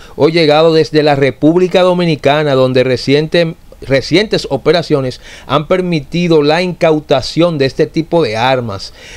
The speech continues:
precedentes o procedentes desde Sudamérica. Eh, las bandas pueden comprar pistolas, escopetas de bombeo, rifles semiautomáticos,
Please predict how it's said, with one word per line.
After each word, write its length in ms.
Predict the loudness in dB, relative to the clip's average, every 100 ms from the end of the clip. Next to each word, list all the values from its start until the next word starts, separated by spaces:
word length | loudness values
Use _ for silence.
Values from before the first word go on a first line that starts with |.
| -6
precedentes 1300 | 0 0 0 2 2 2 0 -2 0 0 2 -2 -8 -20 -20 0
o 540 | 2 4 4 2 -2 -2
procedentes 880 | -2 0 2 2 0 -2 -4 -4 -8 -10
desde 580 | 0 0 0 -2 -4 -6
Sudamérica. 1120 | -14 -4 -2 0 0 -2 -4 -4 -6 -10 -14 -16 -20 -20 -20 -20 -20 -20 -20 -20 -6
Eh, 300 | 0 0 0 0
las 280 | 0 -2 -8
bandas 880 | -10 -2 0 0 0 0 0 0 -4
pueden 420 | 0 0 0 -4
comprar 760 | -2 -2 0 0 2 2 0 -6 -6
pistolas, 880 | -4 -4 -10 -2 2 4 2 0
escopetas 880 | -4 -6 -4 -4 0 -2 0 -2 -2 -8 -2
de 140 | 0
bombeo, 560 | 2 -2 0 0 2 0
rifles 640 | -2 -2 -4 -4 -4 -4 -16 -20 -16
semiautomáticos, 1500 | -2 -2 0 0 0 0 0 0 0 0 -4 -4 -4 -4 -6